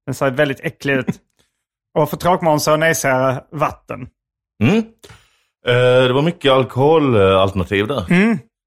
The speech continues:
Speaker 2: Eh, och även alkoholfri ölalternativ. Det
Speaker 1: Ja.
Speaker 2: är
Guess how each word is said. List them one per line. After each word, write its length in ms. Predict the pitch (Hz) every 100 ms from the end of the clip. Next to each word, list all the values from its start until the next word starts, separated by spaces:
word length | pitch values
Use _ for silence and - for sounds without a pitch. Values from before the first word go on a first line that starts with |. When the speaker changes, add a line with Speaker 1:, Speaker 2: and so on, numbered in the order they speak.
| _ 101
Speaker 2:
Eh, 200 | 92 95
och 180 | 95 -
även 420 | 95 90 87 85
alkoholfri 580 | 87 92 - 90 85 92
ölalternativ. 720 | 92 101 90 82 85 85 85 _ _ _ _ _ -
Det 100 | 135
Speaker 1:
Ja. 120 |
Speaker 2:
är 100 | 170